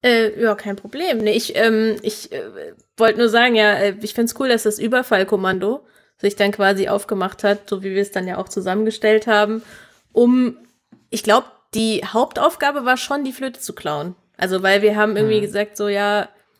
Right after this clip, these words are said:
Speaker 1: klar gucken, ob die uns verfolgen und so, aber, ähm, auch auf jeden Fall denen die Flöte da abnehmen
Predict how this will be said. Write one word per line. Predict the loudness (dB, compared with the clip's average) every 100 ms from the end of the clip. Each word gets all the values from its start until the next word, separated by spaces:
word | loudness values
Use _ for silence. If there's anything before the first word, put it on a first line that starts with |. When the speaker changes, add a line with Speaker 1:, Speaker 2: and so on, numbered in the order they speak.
| _ _ _ _ _ _
Speaker 1:
klar | -2 4 4
gucken, | 4 -2 0
ob | -4 -4
die | -8
uns | -10 -6
verfolgen | -6 -2 -2 0 -2
und | -6 -6
so, | -4 -2
aber, | 0 2 2 0 -4
ähm, | -4 -4 -8 -2
auch | -2 0
auf | -2 2
jeden | 2 2
Fall | 0 2 4 4
denen | 2 0
die | -2
Flöte | 0 0 0
da | -4 -4
abnehmen | -4 -4 -2 0 -2 -6